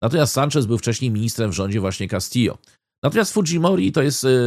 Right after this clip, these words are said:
kandydatka prawicowej partii Siła Ludowa, którą założyła w dwa tysiące dziesiątym roku. Przypomin-, przypomnę, że jej ojciec Alberto Fujimori, e, rządził Peru w latach dziewięćdziesiąt do dwa tysiące.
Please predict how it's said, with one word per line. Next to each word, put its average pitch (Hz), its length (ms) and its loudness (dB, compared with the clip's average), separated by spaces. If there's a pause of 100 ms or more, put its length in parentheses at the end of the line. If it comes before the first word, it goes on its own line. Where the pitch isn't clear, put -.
(260)
kandydatka 120 600 0
prawicowej 113 520 0
partii 117 360 -2
Siła 139 260 2
Ludowa, 107 420 0
którą 101 220 -4
założyła 101 400 -2
w - 20 -4
dwa 104 120 -2
tysiące 98 340 -8
dziesiątym 98 440 -8
roku. 120 400 0 (360)
Przypomin-, 120 440 0
przypomnę, 131 540 0
że 101 220 0
jej 95 260 -2
ojciec 131 440 -2
Alberto 101 380 -2
Fujimori, 113 760 0 (320)
e, 98 260 0
rządził 120 420 0
Peru 113 300 0
w 92 60 -2
latach 104 220 -2
dziewięćdziesiąt 98 520 -4
do 95 100 -4
dwa 95 160 -4
tysiące. 120 720 -2